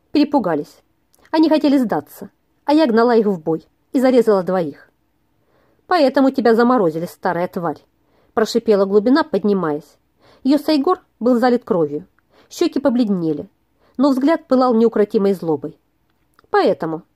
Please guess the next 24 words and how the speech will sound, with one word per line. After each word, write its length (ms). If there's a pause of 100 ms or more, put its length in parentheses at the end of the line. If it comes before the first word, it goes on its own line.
согласилась 520
Ная 260
Акра, 320 (360)
приближаясь 500
к 40
противнице 520
мелкими 320
шажками. 600 (680)
И 60
Ездан 540
видит, 400 (380)
как 200
этим 280
не 80
хотелось 420
меня 140
прикончить. 560 (600)
Но 100
мой 360
Таргат 460 (240)
был 160
последним 580
среди 220
сдавшихся, 640